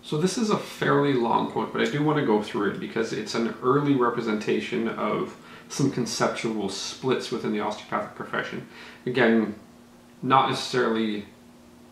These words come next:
know, not necessarily everybody's gonna know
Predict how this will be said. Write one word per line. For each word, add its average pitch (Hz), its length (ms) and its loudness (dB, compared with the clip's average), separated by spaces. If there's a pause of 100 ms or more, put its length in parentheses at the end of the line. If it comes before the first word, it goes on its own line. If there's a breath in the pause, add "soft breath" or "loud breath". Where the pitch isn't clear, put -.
know, 117 520 2 (200)
not 160 200 6
necessarily 151 380 2
everybody's 123 400 4
gonna 117 160 2
know 110 540 4